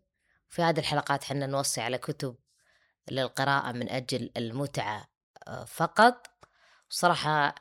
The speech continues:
آه، بقولكم اعتراف، بيزعلون منه اللي يحبون الحلقات الثانية. آه، حلقة،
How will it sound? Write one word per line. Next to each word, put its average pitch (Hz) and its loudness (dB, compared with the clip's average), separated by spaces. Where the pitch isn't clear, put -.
آه، 123 -8
بقولكم 147 -2
اعتراف، - -8
بيزعلون 147 2
منه 151 -2
اللي 139 0
يحبون 143 0
الحلقات 127 0
الثانية. - -12
آه، 135 6
حلقة، 196 4